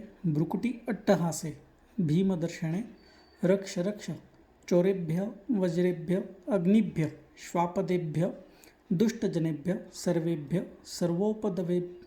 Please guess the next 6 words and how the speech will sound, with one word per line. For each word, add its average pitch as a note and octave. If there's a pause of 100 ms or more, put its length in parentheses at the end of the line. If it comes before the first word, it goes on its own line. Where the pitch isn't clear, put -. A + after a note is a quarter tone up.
(100)
द्रवेभ्य F3 (600)
चंडीम E3+ (480)
ह्रीं F#3+
ह्रीं F3+ (280)
ठ - (320)
ठः. D3+